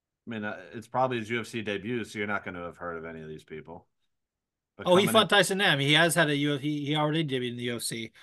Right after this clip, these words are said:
Speaker 2: Uh, I got a split decision. That was my birthday card. That's
Speaker 1: I think
Speaker 2: right.
Speaker 1: Charles Johnson is the guy that spoke out this week about how much he hates the Apex.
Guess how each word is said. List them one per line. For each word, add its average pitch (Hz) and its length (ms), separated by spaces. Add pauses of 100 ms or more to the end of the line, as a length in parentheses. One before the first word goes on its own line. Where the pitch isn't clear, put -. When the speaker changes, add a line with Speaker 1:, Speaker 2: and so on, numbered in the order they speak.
(360)
Speaker 2:
Uh, 135 420 (100)
I 139 120
got 135 180
a 131 60
split - 240
decision. 123 460 (720)
That 143 100
was 131 120
my 135 120
birthday 143 320
card. 120 360 (320)
That's - 180
Speaker 1:
I 135 80
think 226 160
Speaker 2:
right. - 100
Speaker 1:
Charles 202 300
Johnson 131 760
is 123 220
the 120 80
guy 120 200
that 123 140
spoke 120 340
out 127 200
this 110 180
week 113 140
about 101 220
how 104 100
much 104 180
he 101 80
hates 98 320
the 95 140
Apex. - 680